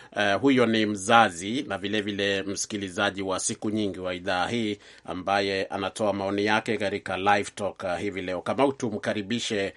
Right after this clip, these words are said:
uh, sasa Afya Rama ambaye alikuwa wakati mmoja alikuwa ni mbunge katika eneo la pwani ya Kenya. Afya Rama, hebu tupe taswira ya mambo kuhusiana na swala hili. Najua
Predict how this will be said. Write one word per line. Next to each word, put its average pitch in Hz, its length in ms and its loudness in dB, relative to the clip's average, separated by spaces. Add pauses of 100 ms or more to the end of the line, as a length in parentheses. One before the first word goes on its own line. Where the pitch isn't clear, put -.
(280)
uh, 110 80 -2
sasa 104 560 2 (160)
Afya 117 400 2
Rama 113 260 4
ambaye 98 320 0
alikuwa 92 460 -2
wakati 117 400 0
mmoja 120 540 6 (480)
alikuwa 107 460 2
ni 107 100 2
mbunge 110 760 4
katika 101 580 -2
eneo 104 320 2
la 101 120 2
pwani 113 380 2
ya 101 100 0
Kenya. 127 460 4
Afya 156 400 6
Rama, 143 520 10
hebu 151 280 4
tupe 165 340 4
taswira 139 560 6
ya 135 140 10
mambo 131 420 8
kuhusiana 127 420 4
na 117 100 4
swala 123 260 6
hili. 131 200 6
Najua 123 400 6